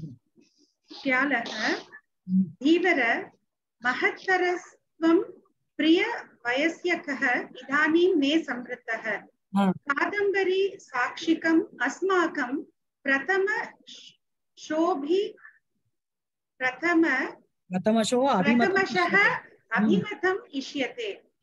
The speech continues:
Speaker 2: ம்,
Speaker 1: தத்
Speaker 2: தத் சௌண்டிக ஆபணமேவ கச்சாமः. சௌண்டிக
Speaker 1: சௌண்டிக
Speaker 2: ஆபணம்.
Speaker 1: ஆபணமேவ கச்சாமः.
Speaker 2: So
Speaker 1: இது
Speaker 2: வந்து நீ வந்து, ஹே
Speaker 1: நிஷ்கிராந்தः
Speaker 2: தீவர,
Speaker 1: சர்வே.
Speaker 2: ஆ, இதி நிஷ்கிராந்தः சர்வே பிரவேசகः. So வந்து என்ன அப்படின்னா, தீவர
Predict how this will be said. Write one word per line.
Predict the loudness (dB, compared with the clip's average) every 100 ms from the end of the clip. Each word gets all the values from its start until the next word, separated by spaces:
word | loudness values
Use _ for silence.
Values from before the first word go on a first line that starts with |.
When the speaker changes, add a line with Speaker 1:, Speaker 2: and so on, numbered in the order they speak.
| _
Speaker 2:
ம், | -4 0
Speaker 1:
தத் | 0
Speaker 2:
தத் | 0 -2 -2
சௌண்டிக | 0 2 0 -2 -8 -20 _ _ _ _ -10
ஆபணமேவ | -2 0 2 2 2 0 -4
கச்சாமः. | -4 -4 -8 -4 0
சௌண்டிக | 2 2 0
Speaker 1:
சௌண்டிக | 0
Speaker 2:
ஆபணம். | 0 0 -6 -4
Speaker 1:
ஆபணமேவ | -2 -2 -2 -2 0 -2 -4 -4 -4
கச்சாமः. | -4 -4 -6 -8 -8 -12 -10 -10 -12 _ _
Speaker 2:
So | -2 4
Speaker 1:
இது | 4
Speaker 2:
வந்து | 6 6
நீ | 6
வந்து, | 4 4 6 6
ஹே | 6
Speaker 1:
நிஷ்கிராந்தः | 4
Speaker 2:
தீவர, | 2 2 4 2 -2
Speaker 1:
சர்வே. | -8 -16
Speaker 2:
ஆ, | -16 _ _ -8
இதி | -2 2
நிஷ்கிராந்தः | 2 2 2 2 0 -4 -6
சர்வே | -6 -6 -6 -2 -4 -2
பிரவேசகः. | -2 -2 -2 -6 -8 -10 -16 -20 -18
So | -2 2
வந்து | 4 4
என்ன | 4 4 4
அப்படின்னா, | 4 2 2
தீவர | 2 2 4 4 2